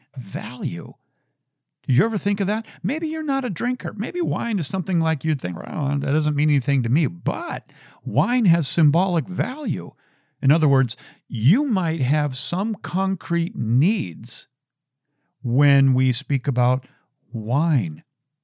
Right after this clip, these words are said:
It's not wine itself, but it might be some other kind of needs, like wisdom to teach your children, or, uh, <laughs> it could be as something as mundane as,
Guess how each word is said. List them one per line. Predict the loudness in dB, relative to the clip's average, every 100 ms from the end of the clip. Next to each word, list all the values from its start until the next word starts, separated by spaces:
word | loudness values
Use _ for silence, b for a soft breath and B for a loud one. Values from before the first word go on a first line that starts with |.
| _ _ -10
It's |
not | -8 -8 -6
wine | -2 -2
itself, | -4 -4 -2 -4 -4
but | -4
it | 0
might | 0 0 0
be | -2 -4 B B
some | -8 -2 2
other | 2 0
kind | -2 0 2 2
of | 0 b b _
needs, | -2 2 2 2 -2 -4 -4
like | -4 -4 B B B
wisdom | -2 0 0 0 0 0
to | -2
teach | -2 -2 -2
your | -4
children, | -4 -4 -4 -2 -2 -4 -8 -2
or, | 2 2 0 b b b b b _
uh, | -4 -2 0 0 2 2
<laughs> | 2
it | 2
could | 2 2
be | 2
as | 2 0
something | -2 -2 2 4
as | 6 6
mundane | 4 4 2 2 2
as, | 2